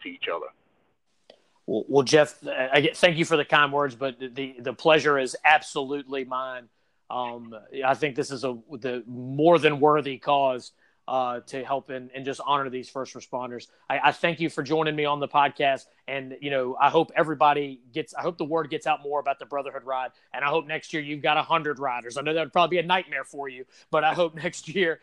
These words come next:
Speaker 2: that you have even more riders and, and that you can,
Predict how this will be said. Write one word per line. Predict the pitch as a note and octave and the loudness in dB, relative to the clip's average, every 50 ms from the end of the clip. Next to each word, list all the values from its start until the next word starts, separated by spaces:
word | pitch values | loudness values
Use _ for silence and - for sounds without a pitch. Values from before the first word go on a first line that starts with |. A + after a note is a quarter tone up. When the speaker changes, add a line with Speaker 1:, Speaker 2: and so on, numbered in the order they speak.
| _ _ - | _ _ -8
Speaker 2:
that | D3+ E3+ D#3+ D#3 C3+ C3 | -4 -4 -4 -4 -6 -10
you | D3+ E3 C#3+ | -12 -8 -4
have | D3 D#3 D3+ D3 C3 C#3 - | -2 0 0 0 -2 -6 -8
even | E3+ E3+ D3 D3+ D3+ | -6 -6 -6 -6 -6
more | D3 D3 D#3 D3 C#3 | -2 0 0 0 4
riders | C#3+ C#3+ C#3 C#3+ C#3 C#3+ C#3 B2 C#3 | 4 4 6 4 4 0 -4 -6 -8
and, | C3+ C3 B2+ | -12 -12 -12
and | C3 C#3 C3+ | -14 -14 -14
that | C#3 A#2+ - - | -14 -14 -12 -12
you | C#3 | -12
can, | - - C3+ A#2+ | -10 -10 -12 -12